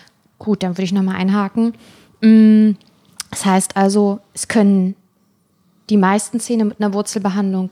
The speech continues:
behandelt werden, aber nicht alle. Verstehe ich das richtig?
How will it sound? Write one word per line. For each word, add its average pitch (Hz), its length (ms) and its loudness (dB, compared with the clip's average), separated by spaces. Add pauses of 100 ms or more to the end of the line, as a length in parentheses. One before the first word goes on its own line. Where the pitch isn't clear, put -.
(140)
behandelt 190 460 -4
werden, 226 380 -4
aber 196 200 -6
nicht 190 300 -6 (360)
alle. 175 340 -4 (760)
Verstehe 202 220 -6
ich 185 60 -4
das - 180 -14
richtig? 240 380 -12